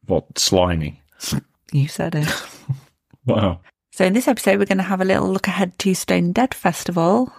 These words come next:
Speaker 2: kind of an interlude within the Bloodstock content, 'cause as this episode goes out, we'll probably be on our way home from,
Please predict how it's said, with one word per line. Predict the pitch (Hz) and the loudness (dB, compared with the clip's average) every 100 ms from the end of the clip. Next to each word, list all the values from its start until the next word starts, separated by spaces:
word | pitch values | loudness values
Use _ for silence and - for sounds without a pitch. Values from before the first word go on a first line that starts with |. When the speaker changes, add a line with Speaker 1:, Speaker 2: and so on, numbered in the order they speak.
| - - | -16 -6
Speaker 2:
kind | 165 | -4
of | 175 | 0
an | 185 | 2
interlude | 202 196 180 175 180 180 | 4 2 2 2 2 0
within | 180 170 - | 0 -2 -2
the | |
Bloodstock | 190 202 - - - - - - | 0 0 -2 0 0 0 -6 -6
content, | - 175 175 190 247 269 _ | -2 -2 0 0 0 0 _
'cause | - 185 | -2 0
as | 180 | 0
this | 175 | 0
episode | 175 - 170 170 | -4 -2 -2 2
goes | 170 170 | 0 2
out, | 170 170 175 | 2 2 0
we'll | 170 | -4
probably | - 208 175 | -2 -2 0
be | 160 | 0
on | 160 | 0
our | 160 | 0
way | 165 165 | 0 -2
home | 165 180 170 170 185 180 _ _ - | -2 0 0 -2 -4 -8 _ _ -4
from, | 214 220 | 0 0